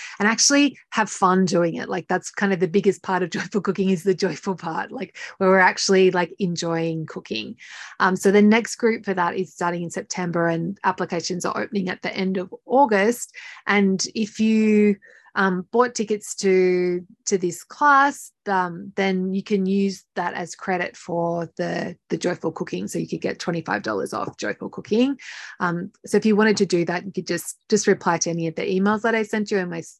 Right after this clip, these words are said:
assistant Caroline will help you out with that. Um, and yes, if you wanted to check out Joyful Cooking, I'll just put the link in the sh-,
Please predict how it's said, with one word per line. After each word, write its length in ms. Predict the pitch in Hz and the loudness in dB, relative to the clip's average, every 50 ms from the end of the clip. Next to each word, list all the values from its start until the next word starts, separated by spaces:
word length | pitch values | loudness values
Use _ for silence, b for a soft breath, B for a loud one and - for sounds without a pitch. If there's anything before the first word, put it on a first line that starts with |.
| - | -12
assistant 400 | - 202 - - - - - - | -12 -10 -10 -8 -8 -8 -8 -8
Caroline 360 | - 98 104 98 98 98 101 | -6 -4 -2 -2 -2 -4 -6
will 100 | 98 95 | -8 -10
help 280 | 90 - 101 101 _ - | -10 -10 -10 -12 _ -12
you 100 | - 101 - | -12 -8 -4
out 200 | - 104 117 - - | -4 -4 -4 -4 -10
with 160 | 95 - - | -14 -10 -4
that. 400 | 98 104 - - - - - - B B B B B B B B B B B | -4 -4 -4 -4 -6 -8 -10 -10 B B B B B B B B B B B
Um, 400 | - 175 165 170 170 165 170 170 - - - _ - | -6 -4 -4 -2 -4 -4 -6 -8 -10 -12 -16 _ -8
and 220 | - - 190 196 214 | -2 2 2 6 6
yes, 260 | 233 190 180 - - | 6 4 4 0 -2
if 80 | 190 | -2
you 100 | 196 208 | 0 2
wanted 200 | 208 208 208 208 | 2 4 2 2
to 100 | 208 214 | 0 -2
check 220 | 208 - - - 175 | -4 -4 -6 -6 -6
out 140 | - - - | -8 -10 -8
Joyful 280 | - 170 165 - 180 | -8 -8 -8 -8 -10
Cooking, 340 | 165 - 185 - - - 85 | -8 -8 -10 -8 -8 -8 -8
I'll 60 | 85 | -8
just 220 | 85 165 156 - - | -10 -12 -14 -12 -14
put 120 | - 80 | -14 -12
the 120 | - 180 | -8 -6
link 560 | 185 208 240 262 269 269 269 262 262 247 - - - _ _ _ _ _ _ _ _ _ _ _ _ _ _ _ _ _ _ - | -2 -2 0 0 -2 -2 -4 -6 -6 -8 -10 -14 -20 _ _ _ _ _ _ _ _ _ _ _ _ _ _ _ _ _ _ 0
in 380 | 202 202 214 208 208 202 190 | 2 2 4 4 2 2 0
the 80 | 165 160 | -2 -6
sh-, 160 | - - - | -10 -14 -18